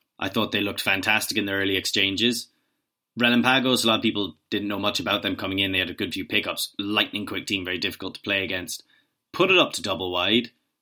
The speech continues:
take care of Pelt, able to beat Chevron Action Flash on Universe, narrowly lose to Flying Angels, and then they kinda just tapered off from there. They lose to Cracker Jacks, they fall into the lower bracket, and then they just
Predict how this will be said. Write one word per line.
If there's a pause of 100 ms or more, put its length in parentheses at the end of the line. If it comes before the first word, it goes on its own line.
(100)
take
care
of
Pelt, (640)
able
to
beat
Chevron
Action
Flash
on
Universe, (640)
narrowly
lose
to
Flying
Angels,
and
then
they
kinda
just (720)
tapered
off
from
there.
They
lose
to
Cracker
Jacks,
they
fall
into
the
lower
bracket,
and
then
they
just